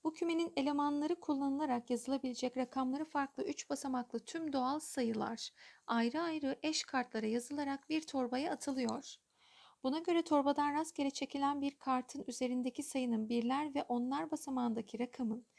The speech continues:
çift sayı olma olasılığını sormuş bize. Üç basamaklı, rakamları farklı, rastgele yazılıyor. O zaman yüzler basamağına ben bu altı rakamdan herhangi birini,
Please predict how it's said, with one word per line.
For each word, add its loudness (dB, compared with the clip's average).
çift -2
sayı 2
olma 0
olasılığını 0
sormuş -4
bize. -6
Üç 2
basamaklı, 2
rakamları 0
farklı, 0
rastgele 0
yazılıyor. -2
O -4
zaman 0
yüzler 0
basamağına 0
ben 2
bu 2
altı 2
rakamdan 0
herhangi -2
birini, -2